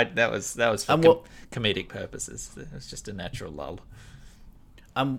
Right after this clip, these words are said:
Speaker 2: I'm conscious of doing, like, talking too much.
Speaker 1: You feel like you're not talking enough or
Speaker 2: I
Speaker 1: too
Speaker 2: kinda,
Speaker 1: much?
Speaker 2: I feel like that the last one. Like, I think
Speaker 1: Okay.
Speaker 2: I can hog sometimes.
Speaker 1: Mm, yeah,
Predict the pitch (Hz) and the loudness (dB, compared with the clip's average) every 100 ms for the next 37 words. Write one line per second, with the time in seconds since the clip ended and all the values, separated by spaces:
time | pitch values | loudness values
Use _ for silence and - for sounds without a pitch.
0 | - 143 139 165 185 - 190 - - 131 | -2 -2 -2 0 0 -2 -6 -8 -4 0
1 | 135 131 - - _ _ _ _ _ _ | 2 0 -10 -20 _ _ _ _ _ _
2 | _ _ _ _ _ _ _ _ _ - | _ _ _ _ _ _ _ _ _ 0
3 | 147 139 135 135 - _ 139 123 107 - | 2 2 2 -4 -6 _ -2 0 0 -6
4 | - - 151 131 120 107 98 - - - | -20 -4 -2 0 -4 -8 -10 -12 -16 -20
5 | _ _ _ _ _ _ _ _ _ _ | _ _ _ _ _ _ _ _ _ _
6 | - 113 143 127 123 131 117 113 - 135 | -10 -2 4 6 6 4 0 0 0 0
7 | 120 101 135 - _ _ _ - - 113 | 0 -2 -6 -12 _ _ _ -10 -4 2
8 | 117 202 - - 117 175 - 185 214 78 | 4 2 0 2 4 4 6 6 6 2
9 | - 143 196 196 190 165 165 147 135 143 | -6 -2 2 4 4 0 -2 0 4 4
10 | 143 - 104 92 117 123 - 127 131 165 | 2 -4 -10 -10 -6 -6 -4 -6 -6 -6
11 | 160 160 127 - 113 101 - 98 - - | -6 -8 -8 -4 -4 -4 -10 -16 -14 -14
12 | - 127 - - _ _ _ 180 180 180 | -16 -18 -20 -20 _ _ _ -8 -4 -4
13 | 170 143 147 143 143 139 | -6 -6 0 4 4 2